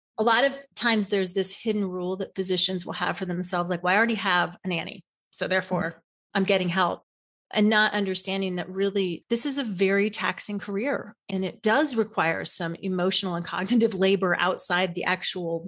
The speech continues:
Speaker 1: you know, nobody's just working as a physician for eight <laughs> hours,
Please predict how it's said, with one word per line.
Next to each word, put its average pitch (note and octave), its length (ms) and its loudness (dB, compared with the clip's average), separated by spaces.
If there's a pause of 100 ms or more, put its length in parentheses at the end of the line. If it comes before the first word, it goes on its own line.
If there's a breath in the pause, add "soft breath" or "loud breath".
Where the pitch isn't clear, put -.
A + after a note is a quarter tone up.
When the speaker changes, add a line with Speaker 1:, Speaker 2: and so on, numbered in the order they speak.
(120)
Speaker 1:
you F3+ 80 -2
know, - 280 -6
nobody's G#3 500 0
just F#3 280 0
working F3+ 420 -4
as E3+ 120 -4
a E3+ 40 -6
physician E3+ 420 -4
for F3 180 -2
eight E3+ 160 0 (100)
<laughs> - 80 -6
hours, - 540 0